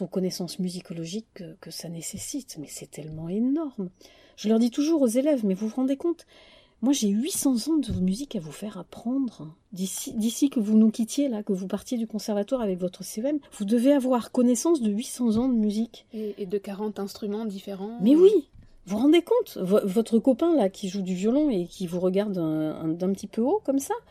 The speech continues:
Speaker 1: il a un violon et il joue, euh, allez, tout au plus il va jouer du Bach, ça sera la musique la plus ancienne qu'il jouera.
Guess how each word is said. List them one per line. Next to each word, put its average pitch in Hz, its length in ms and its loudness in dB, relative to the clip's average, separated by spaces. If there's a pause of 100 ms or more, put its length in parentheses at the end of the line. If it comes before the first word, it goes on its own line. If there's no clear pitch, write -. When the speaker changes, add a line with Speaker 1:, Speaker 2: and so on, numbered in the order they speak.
(420)
Speaker 1:
il 165 160 -4
a - 140 -8
un 359 160 10
violon 247 520 6
et 202 80 6
il 170 300 0
joue, 247 360 2
euh, 170 280 0 (340)
allez, 196 320 8 (220)
tout 226 200 -2
au 226 60 6
plus 294 240 2
il 202 80 0
va 185 80 4
jouer 175 160 0
du 160 140 -2
Bach, 254 220 2
ça - 120 -6
sera 190 140 -4
la 180 80 2
musique 180 260 -2
la 165 80 -2
plus 190 160 -4
ancienne 180 340 -4
qu'il 165 160 -12
jouera. 185 280 -4